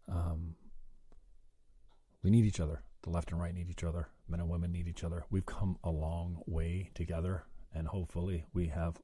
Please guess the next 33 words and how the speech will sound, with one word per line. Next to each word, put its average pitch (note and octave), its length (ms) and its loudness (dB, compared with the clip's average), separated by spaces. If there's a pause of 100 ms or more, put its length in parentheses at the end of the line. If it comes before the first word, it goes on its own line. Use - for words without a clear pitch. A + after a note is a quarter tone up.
a F2+ 60 -2
long F2+ 440 0
way F#2+ 180 0
to F2+ 80 0
go F2+ 280 4
still. F#2 560 0
We're F2+ 100 4
better F#2+ 400 4
at G2+ 200 2
different G2+ 400 4
things. E2+ 420 2 (220)
For - 120 0
crying G#2 340 4
out G2+ 140 4
loud, G2+ 240 4 (580)
women F#2+ 480 4 (640)
are G#2+ 80 4
responsible G2 840 4 (440)
for F#2 380 6 (100)
perpetuating G2+ 800 8
the F#2+ 120 2
human G2+ 440 6
race. F#2+ 480 4 (220)
<laughs> - 80 0 (380)
But - 180 2
you - 80 -4
can't C#3 220 2
do C#3 120 6
it A2 60 0
without C3+ 260 4
us, D3 360 2
right? E3 240 4 (1500)
<laughs> F#3 100 10